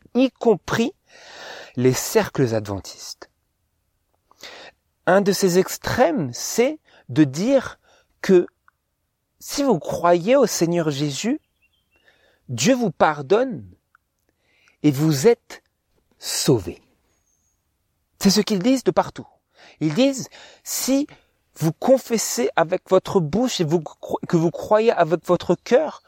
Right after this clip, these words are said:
que Jésus est Seigneur, alors vous êtes sauvés.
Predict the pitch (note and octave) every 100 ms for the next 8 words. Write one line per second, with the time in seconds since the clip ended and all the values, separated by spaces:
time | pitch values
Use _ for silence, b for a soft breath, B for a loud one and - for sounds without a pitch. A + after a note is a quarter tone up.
0 | b b b b - E3+ E3 F#3 F#3+ F#3
1 | - F#3 G3 B3+ C4 - B B - C3
2 | D3+ F#3 G3+ - - _ A#2 A#2 B2+ A2
3 | D#3+ - - - _ - - G#2+ D#2+ -